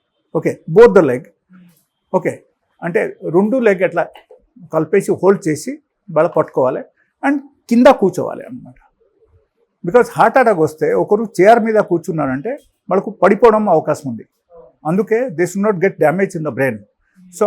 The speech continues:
అందుకే అప్పుడు ఏం చేయాలంటే, వాళ్ళకు కింద మనం ఒక వాల్కు సపోర్ట్ తీసుకొని మనకు ఈ పొజిషన్లో వాళ్ళు కూర్చోబెట్టాలి. కూర్చోబెట్టేసిన తర్వాత మనం ఏం చేయాలంటే, ఇమీడియట్ అల్లం ఇచ్చేయాలి, నమలకమని చెప్పాలి.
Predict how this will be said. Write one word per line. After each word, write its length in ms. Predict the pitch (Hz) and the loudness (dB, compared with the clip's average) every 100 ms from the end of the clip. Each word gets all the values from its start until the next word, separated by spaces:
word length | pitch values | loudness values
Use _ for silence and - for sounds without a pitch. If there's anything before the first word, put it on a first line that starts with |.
| 156 | 0
అందుకే 200 | 185 202 160 | -2 -2 -2
అప్పుడు 160 | 202 196 | 0 0
ఏం 80 | 196 | 0
చేయాలంటే, 280 | 208 180 208 220 | 0 -2 -2 -4
వాళ్ళకు 220 | - 220 202 _ _ _ - | -4 -6 -8 _ _ _ 0
కింద 200 | 180 196 214 220 - _ _ _ 175 151 | 0 2 2 0 -4 _ _ _ -10 -6
మనం 160 | 170 170 170 151 | -4 -6 -4 -2
ఒక 100 | 165 143 | 0 2
వాల్కు 300 | 151 208 - 208 | 6 6 4 -2
సపోర్ట్ 280 | 156 175 214 196 | 0 2 2 0
తీసుకొని 300 | 170 180 202 | -10 -10 -8
మనకు 220 | 202 180 190 - 175 | -8 -8 -10 -8 -8
ఈ 20 | 185 165 | -6 -4
పొజిషన్లో 400 | 160 175 180 185 156 | -2 -2 -4 -2 -2
వాళ్ళు 140 | 147 165 | -2 -4
కూర్చోబెట్టాలి. 580 | 170 180 131 117 170 269 _ - - _ _ _ - | 0 0 0 -6 -8 -10 _ -20 -20 _ _ _ -6
కూర్చోబెట్టేసిన 760 | 208 240 269 247 196 190 185 175 160 | -4 4 6 6 4 0 0 -6 0
తర్వాత 340 | 139 156 135 - - _ _ - 170 | 4 4 2 -4 -10 _ _ -10 -4
మనం 120 | 190 180 | -4 -4
ఏం 60 | 185 | -4
చేయాలంటే, 320 | 180 185 254 254 - | -4 -2 -4 -4 -2
ఇమీడియట్ 340 | 196 226 247 247 165 | 0 2 0 2 2
అల్లం 200 | 220 220 | 4 2
ఇచ్చేయాలి, 340 | 170 147 120 104 _ _ _ _ - 151 | -4 -6 -8 -10 _ _ _ _ -6 0
నమలకమని 440 | 196 202 180 156 | 0 0 -4 -6
చెప్పాలి. 300 | 160 - 113 | -10 -12 -12